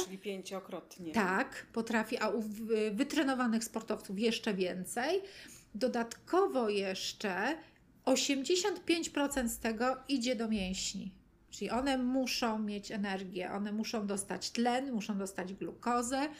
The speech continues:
Speaker 2: muszą dostać wszystkie substancje energetyczne, żeby móc pracować. No więc cały nasz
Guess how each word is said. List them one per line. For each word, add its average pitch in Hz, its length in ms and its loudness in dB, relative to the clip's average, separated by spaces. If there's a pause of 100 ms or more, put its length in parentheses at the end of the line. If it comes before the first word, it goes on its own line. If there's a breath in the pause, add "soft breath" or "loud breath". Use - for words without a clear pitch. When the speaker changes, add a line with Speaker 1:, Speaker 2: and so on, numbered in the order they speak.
(280 loud breath)
Speaker 2:
muszą 226 280 4
dostać 233 360 -2
wszystkie 247 400 -2
substancje 226 640 -2
energetyczne, 247 960 2
żeby 247 200 0
móc 254 260 0
pracować. 202 800 -2 (540 loud breath)
No 226 120 6
więc 254 240 0
cały 294 300 4
nasz 269 380 -2